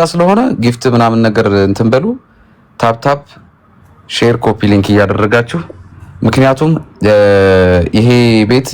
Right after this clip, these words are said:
ያው እንደ-፣ እንደምታዩት አንድነትን የኢትዮጵያን ሕዝብ ወደ አንድ ለማምጣት አንድ የሆነ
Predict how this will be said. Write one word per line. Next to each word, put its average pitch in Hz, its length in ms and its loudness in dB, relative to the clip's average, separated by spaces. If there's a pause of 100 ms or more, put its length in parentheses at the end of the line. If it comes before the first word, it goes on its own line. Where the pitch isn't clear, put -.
ያው 101 200 2 (300)
እንደ-፣ 98 260 2 (180)
እንደምታዩት 117 680 0 (580)
አንድነትን 113 600 0 (500)
የኢትዮጵያን 107 540 0
ሕዝብ 107 200 -2
ወደ 101 160 0
አንድ 101 180 0
ለማምጣት 92 480 -2 (140)
አንድ 110 280 0
የሆነ 101 280 2